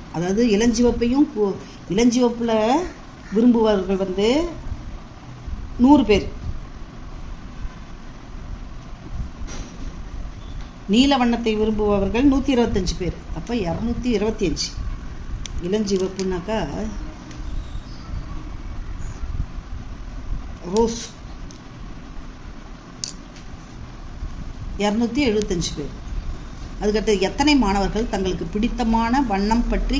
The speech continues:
கேட்கப்பட்டுள்ளது? ரோஸ்ல நூத்தி ஐம்பது பேரு, நீலத்துல நூத்தி இருபத்தஞ்சு பேர். அதனால இருநூத்தி எழுபத்தஞ்சு பேரு.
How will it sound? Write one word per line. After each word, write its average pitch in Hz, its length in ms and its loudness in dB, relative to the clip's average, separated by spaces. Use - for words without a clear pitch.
கேட்கப்பட்டுள்ளது? 165 720 6
ரோஸ்ல 262 400 6
நூத்தி 233 260 4
ஐம்பது 214 220 2
பேரு, 220 260 4
நீலத்துல 233 480 4
நூத்தி 233 240 2
இருபத்தஞ்சு 196 440 2
பேர். 165 200 -2
அதனால 175 280 2
இருநூத்தி 202 380 2
எழுபத்தஞ்சு 180 460 0
பேரு. 165 220 0